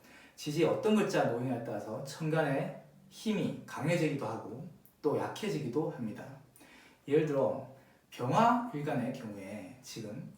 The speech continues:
이렇게 여섯 개의 기둥들이 나타나게 되는데요. 이 순서는 이쪽부터 이쪽의 순서로 가장 힘이 강한 병화부터 가장 천간의 병화 힘이 약한 순서로 나열되어 있습니다.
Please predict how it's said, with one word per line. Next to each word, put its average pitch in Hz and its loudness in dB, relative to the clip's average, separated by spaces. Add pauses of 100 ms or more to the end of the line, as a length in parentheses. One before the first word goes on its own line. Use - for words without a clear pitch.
(540)
이렇게 123 -6
여섯 151 -2
개의 143 2
기둥들이 110 -6 (140)
나타나게 139 -2
되는데요. - -6 (1000)
이 180 -4
순서는 180 0 (640)
이쪽부터 - 0
이쪽의 165 0
순서로 - -8 (400)
가장 160 0
힘이 - 0 (220)
강한 202 0
병화부터 - -4 (380)
가장 123 -6
천간의 151 0 (200)
병화 127 0
힘이 175 0
약한 - 0
순서로 - -4 (500)
나열되어 127 4
있습니다. - -2